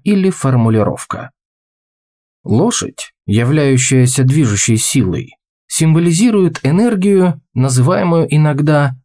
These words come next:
эмоциональным состоянием, а иногда как-нибудь по-другому.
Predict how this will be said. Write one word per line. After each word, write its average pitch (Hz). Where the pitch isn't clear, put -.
эмоциональным 127
состоянием, 123
а 107
иногда 143
как-нибудь 127
по-другому. 98